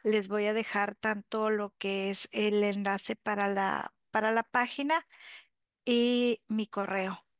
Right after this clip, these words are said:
mi nombre y mi, y mi correo, para que puedan, este, si tienen alguna duda, si tienen alguna inquietud con respecto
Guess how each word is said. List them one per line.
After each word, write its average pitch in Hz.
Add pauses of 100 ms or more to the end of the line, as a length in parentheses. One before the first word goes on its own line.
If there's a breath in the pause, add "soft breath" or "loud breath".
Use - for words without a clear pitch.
(240)
mi 208
nombre 202
y 220
mi, 208
y 220
mi 220
correo, 240 (640 soft breath)
para 214
que -
puedan, 214
este, 196
si -
tienen 214
alguna 208
duda, 226
si 214
tienen 208
alguna 208
inquietud 208
con 208
respecto 190